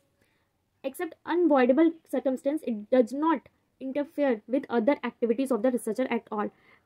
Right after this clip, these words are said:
इससे किस, रिस-, रिसर्चर के किसी और एक्टिविटी में कोई फ़र्क नहीं पड़ना चाहिए। Economical, a good action hypothesis consumes less money as well as time। मनी और टाइम लेस होना चाहिए, लगना चाहिए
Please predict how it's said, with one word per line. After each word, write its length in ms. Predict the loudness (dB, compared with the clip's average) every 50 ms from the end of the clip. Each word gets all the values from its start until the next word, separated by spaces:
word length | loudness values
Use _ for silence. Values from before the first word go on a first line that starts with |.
| _ _ -12 -12
इससे 220 | -10 -8 -6 -4
किस, 260 | -2 -2 -2 -2 2
रिस-, 300 | 4 4 4 4 4 -4
रिसर्चर 380 | 0 0 2 4 2 2 2 2
के 100 | 0 0
किसी 220 | 0 0 0 -2
और 260 | -2 0 2 2 2 2
एक्टिविटी 340 | 0 -4 -4 -6 -4 -4 -4
में 100 | -4 -4
कोई 160 | 0 0 0
फ़र्क 280 | 0 0 -4 -6 -4 -4
नहीं 160 | -4 -4 -4
पड़ना 260 | -4 -6 -8 -8 -8
चाहिए। 340 | -6 -6 -6 -6 -4 -4 -2
Economical, 460 | -2 -2 -2 0 -2 -2 -2 -4 -6 -8 _ _ _ _ _ _ _ _ _ _ _ -14 -8
a 40 | -2
good 180 | 0 0 2
action 240 | 2 0 -2 -2 -2 0
hypothesis 420 | 0 -2 -2 -2 -2 -2 -2 -2 -2 -2
consumes 420 | -4 0 4 4 6 6 6 4
less 240 | 2 2 2 2 0
money 220 | -2 -4 -4 -4 -4
as 140 | -6 -6 -2
well 120 | -2 -2 -2
as 80 | -2 -2
time। 180 | -4 -4 -4 -4 -8 _ _ _ _ -8
मनी 240 | -4 -2 0 2 2
और 100 | 2 0
टाइम 260 | 0 0 -2 -2 0
लेस 340 | 2 2 2 0 -2 -8 -18 _ _ _ -8
होना 160 | -4 -2 -2
चाहिए, 320 | -2 -2 -4 -4 -4 -6 -8 _ _ _ _ _ _ _ _ _ _ _ _ _ _ _ _ _ -6
लगना 240 | -6 -4 -2 -2 -2
चाहिए 240 | 0 0 -2 -2